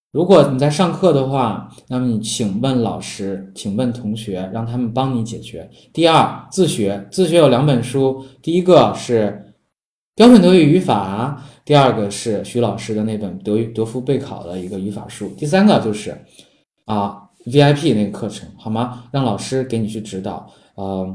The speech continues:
有针对性的，呃，马上解决问题不就完了吗？就别耗着了啊。这三个，最后一个总结一下，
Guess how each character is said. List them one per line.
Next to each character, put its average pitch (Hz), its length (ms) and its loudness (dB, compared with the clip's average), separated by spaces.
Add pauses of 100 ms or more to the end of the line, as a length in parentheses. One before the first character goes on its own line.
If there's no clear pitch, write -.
(120)
有 113 100 -2
针 147 200 2
对 147 120 4
性 135 240 -2
的， 95 300 -6 (300)
呃， 92 280 -10 (520)
马 107 180 -8
上 165 140 -4
解 110 140 -2
决 107 160 0
问 170 140 -2
题 147 80 -4
不 139 100 -4
就 151 100 0
完 107 220 -6
了 160 100 -4
吗？ 127 240 -6 (160)
就 110 100 -14
别 123 160 -4
耗 135 400 0
着 92 80 -8
了 76 100 -14
啊。 120 340 -12 (500)
这 175 140 4
三 175 280 0
个， 147 460 0
最 196 120 4
后 196 160 6
一 160 140 4
个 143 480 2 (120)
总 113 200 -4
结 120 200 0
一 127 40 -2
下， 120 480 -6